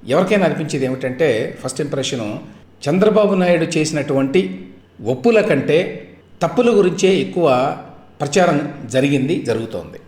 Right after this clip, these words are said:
ఒకసారి వెనక్కి తిరిగి చూస్తే తొంభై ఐదు నుంచి రెండు వేల నాలుగు వరకు ముఖ్యమంత్రిగా ఉన్నప్పుడు, రెండు వేల నాలుగు నుంచి రెండు వేల పద్నాలుగు వరకు అపోజిషన్ లీడర్గా ఉన్నప్పుడు,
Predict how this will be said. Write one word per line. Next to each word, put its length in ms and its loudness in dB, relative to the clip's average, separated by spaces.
ఒకసారి 300 2
వెనక్కి 280 2
తిరిగి 220 2
చూస్తే 260 2
తొంభై 260 4
ఐదు 220 4
నుంచి 180 0
రెండు 180 2
వేల 200 2
నాలుగు 320 -4
వరకు 160 -8
ముఖ్యమంత్రిగా 540 -4
ఉన్నప్పుడు, 340 -6
రెండు 280 0
వేల 160 4
నాలుగు 360 4
నుంచి 220 2
రెండు 240 0
వేల 100 2
పద్నాలుగు 560 -2
వరకు 240 -6
అపోజిషన్ 480 0
లీడర్గా 360 0
ఉన్నప్పుడు, 320 -6